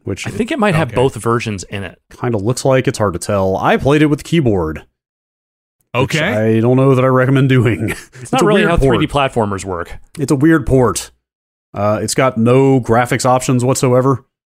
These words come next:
Speaker 2: Mm-hmm.
Speaker 1: I did, I
Speaker 3: Okay.
Speaker 1: did realize you can alt, I mean, you can alt enter it from window to full screen, but they don't have, like, a toggle in there that I could find. Uh,
Speaker 3: Okay.
Speaker 1: also, all the keys just map to buttons on the controller. They don't, like, they don't change key prompts when you're using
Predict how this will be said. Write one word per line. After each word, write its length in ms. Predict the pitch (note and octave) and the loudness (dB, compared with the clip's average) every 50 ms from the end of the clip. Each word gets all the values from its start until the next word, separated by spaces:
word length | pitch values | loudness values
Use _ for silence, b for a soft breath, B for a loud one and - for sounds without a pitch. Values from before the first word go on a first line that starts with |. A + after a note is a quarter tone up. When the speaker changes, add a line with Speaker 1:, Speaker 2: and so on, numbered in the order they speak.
| _ _ | _ _
Speaker 2:
Mm-hmm. 380 | B2 A#2+ G#2 A2+ G#2 F#2+ F2 - - | -8 -8 -6 -6 -8 -8 -10 -14 -10
Speaker 1:
I 80 | - F#2+ | -10 -4
did, 180 | G2 A2 G#2+ - | -2 -2 0 0
I 100 | B2+ B2+ | 2 2
Speaker 3:
Okay. 100 | B2+ A#2 | 2 2
Speaker 1:
did 80 | - | 2
realize 380 | A2 A#2 A#2 A2+ A2+ A2+ A2 G#2 | 2 4 4 4 4 2 2 0
you 40 | A2 | 0
can 120 | A2 A2 | -2 0
alt, 240 | G#2 A2 A#2 A#2+ E2 | 0 0 0 0 0
I 20 | G#2 | -2
mean, 160 | A#2+ A2+ A2+ | 0 0 0
you 80 | A#2 | 0
can 240 | A2+ - C3 C3 A#2+ | 0 0 0 2 2
alt 260 | A#2 G2+ B2+ B2+ A#2 - - | 2 2 2 2 0 -2 -4
enter 340 | B2+ B2+ A#2+ B2+ B2 B2 | -2 -2 0 2 2 2
it 120 | B2 B2 - | 2 0 -2
from 420 | - - - A#2+ A#2 A2 A2 A2 | -6 -4 -2 0 0 2 2 2
window 300 | A2 A#2 A#2 A#2+ B2 A#2+ | 2 2 2 2 2 0
to 160 | A2 - - | 0 -4 -10
full 180 | G#2+ - A#2 B2+ | -6 -4 -4 -4
screen, 460 | - - - C3+ C3 C3+ C3+ C3 B2+ | -4 -2 0 2 2 2 4 2 2
but 100 | G#2+ G2+ | 0 -2
they 80 | F2+ G2+ | -4 -4
don't 220 | F#2+ G2+ A2 G2+ | -4 -4 -4 -4
have, 180 | F#2+ G#2+ G#2+ G2+ | -4 -4 -2 -2
like, 140 | G#2+ G2 G2+ | -4 -6 -6
a 20 | |
toggle 400 | - - A2+ A2 A#2 A2+ A#2 B2 | -4 -2 0 0 0 2 2 2
in 60 | B2+ | 2
there 180 | B2+ C3 C3 C3 | 2 2 0 0
that 100 | C3 B2+ | 0 -2
I 60 | C#3 | -4
could 80 | B2+ - | -6 -6
find. 320 | - C#3+ C#3+ C#3+ C#3+ - _ _ _ _ _ _ _ _ _ _ _ _ _ _ _ _ _ _ | -6 -4 -2 -2 -2 -4 _ _ _ _ _ _ _ _ _ _ _ _ _ _ _ _ _ _
Uh, 340 | - G2 F#2+ F#2+ F#2+ F#2+ F#2+ | -8 -6 -4 -4 -4 -2 -2
Speaker 3:
Okay. 320 | F#2+ A#2+ A#2+ C3 D#3 D#3+ _ _ _ _ _ _ _ _ _ _ _ | -2 -2 -2 -4 -6 -6 _ _ _ _ _ _ _ _ _ _ _
Speaker 1:
also, 720 | - B2+ C3+ D#3+ D#3 - - D#3+ D#3 D3+ D3+ D3 D3 D#3 | 0 2 2 2 2 2 2 4 4 4 6 4 4 2
all 280 | - - D3 D3 D3+ | 2 4 4 4 4
the 120 | C#3+ C3 - | 2 0 -4
keys 800 | - - - D#3 D#3 D3+ D3 D3 C#3+ C#3+ C#3 C3 A#2 G#2+ - - | -6 -4 -2 0 2 2 2 4 4 4 2 2 0 -2 -4 -6
just 400 | C3 A#2+ G#2 A#2+ C3 A#2 - - | -8 -4 -2 0 0 0 -2 -4
map 340 | G#2+ G#2+ A#2 B2+ B2+ B2+ _ | -2 0 0 0 -2 -4 _
to 240 | - - B2 A#2 A2 | -8 -4 -2 -2 -2
buttons 460 | G2+ E2+ A2 A#2 A#2+ B2 B2 A#2 A2 | -2 -2 -2 -2 0 0 -2 0 0
on 140 | A#2+ A2+ A2 | 0 0 0
the 60 | G2+ | -2
controller. 560 | - A2 G2+ - - A2+ G#2+ F#2 E2+ D#2 D#2+ | -2 -4 -6 -2 0 0 0 0 -2 -4 -6
They 120 | D#2+ E2+ F#2 | -6 -6 -4
don't, 240 | F2 A2 A#2+ B2 A2 | 0 0 0 0 0
like, 200 | G#2+ G#2 G2+ - | -2 -4 -4 -4
they 80 | - | -2
don't 160 | A2 A#2 A#2+ | -2 -2 -2
change 240 | - C3+ B2+ A#2 - | -2 -2 -2 -2 -2
key 180 | - - C3+ B2+ | -2 -4 -4 -2
prompts 380 | - - C#3 C#3 C#3 B2+ - - | 0 0 0 0 0 -2 -4 -4
when 80 | C#3+ | -2
you're 140 | C3 B2 B2 | -2 0 0
using 480 | B2 C3 C3 B2 C3+ C3 C3 C3 A#2+ | 0 0 0 2 2 0 0 0 -2